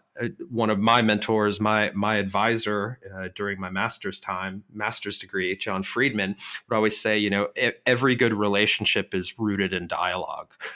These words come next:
And in order to overcome those power dynamics, you have to create relationships of love and trust. And I think it's one of the things that I, I carried with me is that, you know, you have to be authentic, you have to be transparent,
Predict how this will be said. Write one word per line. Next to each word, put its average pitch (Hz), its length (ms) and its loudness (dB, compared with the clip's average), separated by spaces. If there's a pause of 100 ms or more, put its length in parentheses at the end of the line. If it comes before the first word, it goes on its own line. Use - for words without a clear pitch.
(160)
And 107 140 2
in 107 120 2
order 113 300 4
to 127 160 -2
overcome 104 640 2
those 95 640 -2 (160)
power 104 340 2
dynamics, 90 760 -2 (260)
you 107 140 0
have 107 300 4
to 117 80 0
create 101 360 0
relationships 95 800 0
of 85 120 -6
love 90 220 0
and 85 100 -4
trust. - 580 -6 (500)
And 196 320 -2
I - 60 -4
think 175 200 -4
it's - 140 -8
one 143 160 2
of 135 100 2
the 127 60 2
things 127 480 0
that 107 360 2
I, 113 240 2
I 113 280 4 (300)
carried 117 440 2
with 107 280 0
me 82 300 -6 (100)
is 90 260 -10
that, 95 260 -2 (240)
you 107 80 -2
know, 101 40 0
you 101 140 0
have 123 240 2
to - 80 -2
be 117 140 4
authentic, 107 640 2
you 98 80 -2
have 101 180 0
to - 80 -10
be 95 140 -4
transparent, 117 800 2